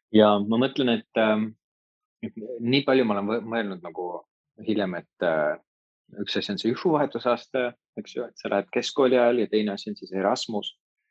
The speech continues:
Ja ma mäletan seda hetke, kui ma käisin gümnaasiumivestlustel, et ma läksin pärast üheksandat vahetusaastale ja mulle see nii-öelda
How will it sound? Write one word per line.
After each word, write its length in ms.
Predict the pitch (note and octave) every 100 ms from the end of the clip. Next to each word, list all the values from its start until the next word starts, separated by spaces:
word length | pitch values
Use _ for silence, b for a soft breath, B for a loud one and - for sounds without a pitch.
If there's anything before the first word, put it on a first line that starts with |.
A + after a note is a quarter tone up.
| _ _ _ _
Ja 180 | G#2+ G#2 - -
ma 100 | A#2
mäletan 440 | A#2 A#2 - A2+
seda 220 | G2+ A2 G2+
hetke, 300 | F#2+ - G2
kui 100 | F#2+
ma 80 | F#2
käisin 280 | G2 A2
gümnaasiumivestlustel, 920 | F#2+ G#2+ A#2+ A2+ G#2 G#2 - - - -
et 80 | _
ma 100 | G2+
läksin 240 | A2 A2+
pärast 220 | G2+ - F#2+
üheksandat 480 | E2+ - D#2 D#2+ -
vahetusaastale 720 | D#2 - - E2 - - -
ja 40 | -
mulle 200 | F2+ E2+
see 200 | - F2+ E2+ _ _ _ _ -
nii-öelda 280 | F#2 F2